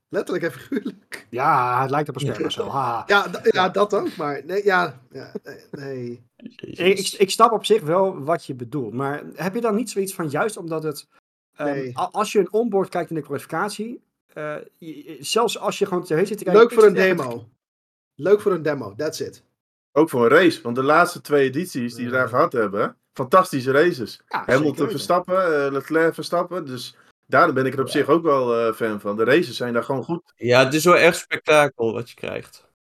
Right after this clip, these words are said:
Speaker 1: Ik wil ook op zich ook niet per se zo'n eikel zijn die alleen maar, eh, tegen nieuwe circuits is of wat dan ook. Maar t-, überhaupt die trend richting alle stratencircuits ben ik,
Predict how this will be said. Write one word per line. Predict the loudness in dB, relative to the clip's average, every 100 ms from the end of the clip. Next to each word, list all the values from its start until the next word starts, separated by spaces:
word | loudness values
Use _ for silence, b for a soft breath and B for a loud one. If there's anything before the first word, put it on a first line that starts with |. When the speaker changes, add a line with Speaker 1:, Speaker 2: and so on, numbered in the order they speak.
| _
Speaker 1:
Ik | -6 4
wil | 4
ook | 4
op | 0
zich | -2 0
ook | 0
niet | -2 -6 -8
per | -4
se | -2 -2
zo'n | -4
eikel | -4 -4 -4
zijn | -4 -4
die | -2
alleen | -2 -2 0
maar, | -2 -2 -6
eh, | -12 -20 _ _ _ _
tegen | -4 -4 -4 -2
nieuwe | -2 -2
circuits | -6 -8 -8
is | -8 -10
of | -10
wat | -12
dan | -12 -14
ook. | -14 -18 -20 _ _ _ _ _ _
Maar | -4 -4 -4 -10 -20
t-, | _ _ _ _ _ _ _ _ _ _ 2
überhaupt | 2 2 -2
die | -2
trend | -2 -2
richting | -4 -6 -10
alle | -10
stratencircuits | -12 -12 -14 -14 -14 -12
ben |
ik, | -14